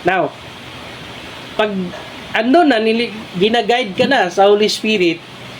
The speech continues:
ang gagawin mo ngayon to become an effective is to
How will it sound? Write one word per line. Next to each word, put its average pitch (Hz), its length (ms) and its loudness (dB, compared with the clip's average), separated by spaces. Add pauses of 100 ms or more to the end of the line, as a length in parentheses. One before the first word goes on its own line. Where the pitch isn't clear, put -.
(440)
ang 220 160 0
gagawin 262 480 6
mo 240 80 4
ngayon 240 240 2
to 202 160 4
become 220 320 2
an 208 160 4
effective 190 560 2
is 190 240 -2
to - 160 2